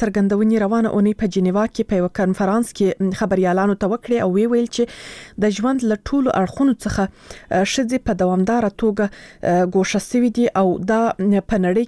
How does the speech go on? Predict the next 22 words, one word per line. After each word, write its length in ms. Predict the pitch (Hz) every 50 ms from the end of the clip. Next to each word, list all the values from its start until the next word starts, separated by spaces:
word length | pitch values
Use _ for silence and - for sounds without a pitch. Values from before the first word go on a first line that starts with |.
| -
کې 340 | - 240 220 220 - - 196 196
یو 80 | 180 175 170 190
بې 60 | 185 185 - - -
ساري 320 | 240 254 262 247 208 180 - - -
اقدام 340 | - 190 202 190 175 175 160
دی. 100 | 170 175 - - - - - - - - - - -
د 280 | 190 196 247 247 254 -
ښځو 200 | 339 302 - 311 -
پر 80 | - 262 254
وړاندې 280 | 269 277 285 285 262 247 202 214
د 80 | 220 -
تاوتریخوالي 600 | 262 254 254 240 240 - - - 254 247 254 226 -
د 140 | 220 220 220
له 100 | 214 220
منځه 160 | 214 202 208 202
وړلو 300 | 208 240 247 247 233 214
لپاره 360 | 214 - - 226 226 226 202 190
نړیوال 420 | 180 185 196 196 214 214 220 - -
شپاړس 560 | - - 208 180 185 180 - - 202 - - - - 190 185 185 170 - -
ورځنی 560 | 202 190 180 185 196 185 196 214 226 220 - 220
کمپاین، 500 | 185 180 - 226 226 220 220 220 - - - - - - - - - - - - - 196 196 196 196 185 185
د 180 | 208 202 202